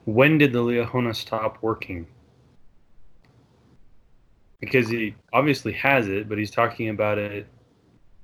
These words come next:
as if it doesn't work anymore, and this is what it used to do, and this is what purpose it served.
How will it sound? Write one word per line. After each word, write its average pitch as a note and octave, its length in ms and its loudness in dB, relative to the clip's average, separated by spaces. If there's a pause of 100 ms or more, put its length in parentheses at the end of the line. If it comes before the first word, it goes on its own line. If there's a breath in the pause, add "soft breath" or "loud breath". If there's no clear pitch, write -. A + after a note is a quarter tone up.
(120)
as A2 140 -4
if A2 180 -4
it G#2 220 2 (680)
doesn't A#2+ 300 -2
work A#2+ 240 2
anymore, G#2 500 0
and G2+ 140 0
this G#2+ 140 -4
is G#2+ 140 0
what G#2+ 140 6
it G#2+ 100 4
used A2 300 -4
to A2 80 -8
do, G#2+ 280 2
and G2+ 100 0
this G2+ 140 -4
is G#2 120 -2
what G#2 260 0
purpose G2+ 380 0
it F#2+ 120 -10
served. G2+ 460 0